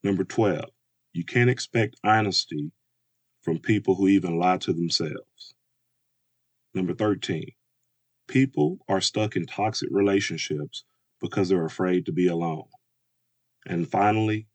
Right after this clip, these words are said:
number fourteen, the most difficult mission on earth is to focus on your dream. The easiest task is to complain.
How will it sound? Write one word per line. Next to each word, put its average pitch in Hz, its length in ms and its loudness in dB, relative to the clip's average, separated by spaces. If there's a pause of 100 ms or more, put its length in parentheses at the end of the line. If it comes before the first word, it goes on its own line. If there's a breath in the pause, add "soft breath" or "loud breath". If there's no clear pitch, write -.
(100)
number 85 180 -2
fourteen, 101 720 0 (560)
the 85 80 -2
most 90 260 0
difficult 113 400 2
mission 107 400 2
on 95 220 -2
earth 80 300 -2 (500)
is - 160 -6
to 80 80 -6
focus 95 460 -2
on 92 60 2
your 85 140 0
dream. 78 500 -2 (1400)
The 92 220 -6
easiest 107 560 4
task 78 480 -4 (360)
is 87 180 -2
to 90 120 0
complain. 80 540 -4